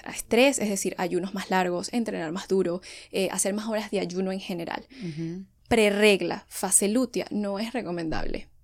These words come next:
Speaker 1: ayunos largos. No
Speaker 2: Mm.
Speaker 1: es recomendable bajar esa ingesta calórica ni hacer ejercicio, eh, en la misma intensidad que estás en el resto de tu fase.
Speaker 2: ¿Por qué? ¿En qué te puede impactar?
Speaker 1: Porque la progesterona, la hormona del flow y la hormona del estrés, el cortisol, no son buenas amigas. Y hay un estrés,
Speaker 2: Mm.
Speaker 1: Erika, que se llama estrés silencioso.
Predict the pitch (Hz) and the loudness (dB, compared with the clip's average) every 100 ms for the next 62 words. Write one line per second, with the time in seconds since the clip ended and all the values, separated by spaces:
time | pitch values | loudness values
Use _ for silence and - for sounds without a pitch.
0 | - 180 175 190 - - - - - - | -4 -2 0 -2 -6 -8 -8 -8 -10 0
1 | 226 226 214 214 214 185 180 170 160 165 | 4 4 4 4 2 2 -2 -4 -2 -4
2 | - - - - 196 - 185 170 - - | -6 -18 -8 0 2 4 4 4 2 -2
3 | 185 180 190 190 180 147 185 226 226 202 | -2 -2 -4 -2 -2 2 4 2 0 -4
4 | 180 - 180 190 - 175 202 202 - - | -4 -4 -4 -2 -2 0 0 -2 -2 -16
5 | - 190 175 - 220 185 180 180 196 208 | -4 0 0 0 -2 0 0 -2 -4 -6
6 | 202 202 185 208 220 - 180 190 190 - | -4 -4 0 0 -2 -10 -8 -4 -4 -4
7 | 175 - 185 - 190 - - 214 208 208 | -6 -4 -4 -4 -6 -6 2 2 4 2
8 | 196 202 185 175 190 180 170 165 - 170 | 4 2 2 2 2 2 2 -2 0 -2
9 | 180 - - - - 240 226 214 202 202 | -2 -12 -14 -14 0 0 4 2 4 0
10 | 190 208 247 214 202 190 190 214 - 196 | 2 4 4 2 0 0 -2 -2 2 2
11 | 202 - 180 180 185 196 220 214 208 180 | 0 -4 -2 -2 -2 -2 -2 -2 -2 -2
12 | 180 226 - 208 220 208 185 - 180 170 | -2 -2 0 0 0 -2 -2 -2 -2 -4
13 | 190 196 180 - - - 226 226 247 262 | -4 -2 -2 -4 -8 -2 2 2 2 0
14 | 262 - 247 240 226 208 202 208 214 - | -2 -2 -2 -2 -2 -4 -4 -6 -8 -8
15 | 202 - 196 170 - - - - - | -8 -4 -6 -6 -6 -6 -4 -4 -4